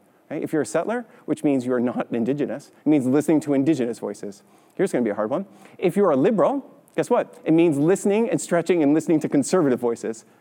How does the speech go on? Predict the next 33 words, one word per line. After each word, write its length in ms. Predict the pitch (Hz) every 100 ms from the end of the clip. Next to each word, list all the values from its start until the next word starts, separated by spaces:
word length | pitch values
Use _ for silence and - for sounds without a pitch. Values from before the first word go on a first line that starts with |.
| -
Okay? 120 | 175 _ -
If 120 | -
you're 140 | 156
a 40 | 151
conservative, 800 | 143 - 202 277 131 120 175 - _
guess 160 | 151 -
what? 140 | 143
That's 120 | 123
gonna 140 | - 143
be 60 |
hard 180 | 147 151
for 80 | 196
you. 180 | 170 - - -
It 60 | 156
means 240 | 151 -
stretching 320 | - 165 196
yourself 280 | 180 190 170
to 80 | 160
listen 440 | 135 143 147 151 147 - -
to 100 | 147
liberal 480 | 135 117 120 113 - -
voices. 580 | 110 101 - 101 104 - _ -
If 180 | 151 160
you 140 | 165
are 80 | 139
a 40 |
man, 360 | 123 131 214 233
it 160 | - -
certainly 400 | - 196 190 175
means 340 | 160 151 123
listening 320 | 143 131 180
to 100 | 135
women. 280 | 123 170 214